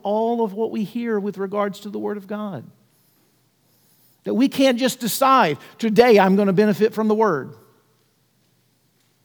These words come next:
But the Holy Spirit is the one who does the interpreting of the Word. Why do you think we pray before I preach? 'Cause there's nothing that I can say to be of any help to you as people.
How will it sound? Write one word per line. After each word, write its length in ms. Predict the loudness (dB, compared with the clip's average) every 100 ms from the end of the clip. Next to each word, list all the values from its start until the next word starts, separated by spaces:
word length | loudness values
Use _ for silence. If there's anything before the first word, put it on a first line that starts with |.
| _ _ _ -20
But 80 | -14
the 80 |
Holy 320 | -6 -2 -2 -2
Spirit 580 | -4 -6 -6 -6 -10
is 140 | -14 -6
the 80 | -2
one 240 | 2 2
who 120 | 2
does 460 | 2 2 6 4 2
the 140 | -2
interpreting 580 | -2 -2 -6 -6 -6 -4
of 80 | -2
the 80 | 2
Word. 300 | 4 4 2
Why 100 | -4
do 60 |
you 60 | -6
think 140 | -6
we 120 | -4
pray 480 | -4 -4 2 6 6
before 340 | 4 0 2 4
I 80 |
preach? 720 | 2 0 -6 -4 -4 -8 -18 -20 _ -20 -20 -20
'Cause 80 | -6
there's 160 | -2 0
nothing 480 | 4 4 4 2 6
that 140 | 8
I 180 | 8 6
can 160 | 2
say 340 | -2 0 2 2
to 80 | 2
be 120 | 4
of 120 | 4
any 200 | 2 0
help 400 | 4 6 6 4
to 80 | -2
you 220 | 0 -2
as 120 | -2
people. 560 | -2 -2 -2 -4 -10